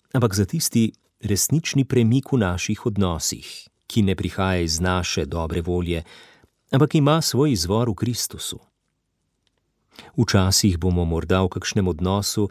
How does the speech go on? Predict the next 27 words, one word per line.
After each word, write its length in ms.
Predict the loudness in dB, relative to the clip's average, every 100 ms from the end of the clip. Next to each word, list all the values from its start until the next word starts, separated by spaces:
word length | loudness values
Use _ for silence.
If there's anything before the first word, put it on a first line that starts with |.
| -6 -20 _ 2
morali 520 | 4 6 4 4 2 0
z 180 | 0 2
Abrahamom 800 | 2 0 -2 -2 -2 0 0 -2 -4 0
upati 460 | 0 0 -2 -2
proti 520 | -4 0 0 0 -6 -4
upanju. 580 | -2 -2 -2 -4 -6 -10 -14 _ _ _ _ _ _ _ _ _ 2
Vendar 320 | 6 6 6
pa 340 | 4 2 2 -2 _ _ _
upanje 500 | 0 0 0 0 2
ne 300 | 4 4 2
osramoti, 880 | 0 -2 -2 0 -2 -4 -8 -12 -14 -16 _ _ -20 _
ker 160 | -2 0
je 100 | 0
Božja 400 | 0 0 0 0
ljubezen 520 | 0 2 2 2 0
izlita 540 | 0 0 0 0 0 0
v 80 |
naša 360 | 0 -2 -4 -4
srca 420 | -2 -2 -2 -4
po 120 | -4
Svetem 440 | -2 0 0 0 0
Duhu, 380 | 0 0 -2 -2
ki 160 | 0
nam 160 | 2 2
je 100 | 2
bil 180 | 2 2
dan. 320 | 2 0